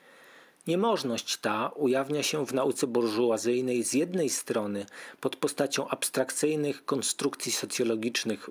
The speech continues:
procesu dziejowego w typie Comte'a, Spencera,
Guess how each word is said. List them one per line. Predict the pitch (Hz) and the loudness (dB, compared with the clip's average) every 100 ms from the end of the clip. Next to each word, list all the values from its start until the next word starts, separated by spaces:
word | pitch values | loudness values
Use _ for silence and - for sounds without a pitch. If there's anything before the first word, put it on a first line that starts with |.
| - | -10
procesu | - 120 - 117 131 | -4 -2 0 0 2
dziejowego | 117 117 107 117 110 | 2 2 2 0 0
w | - | -2
typie | - 110 113 | -4 -2 -2
Comte'a, | 107 - 123 120 120 110 | -2 -2 -2 -2 -2 -2
Spencera, | 107 - 107 107 117 117 110 | -4 -6 -4 0 0 0 -2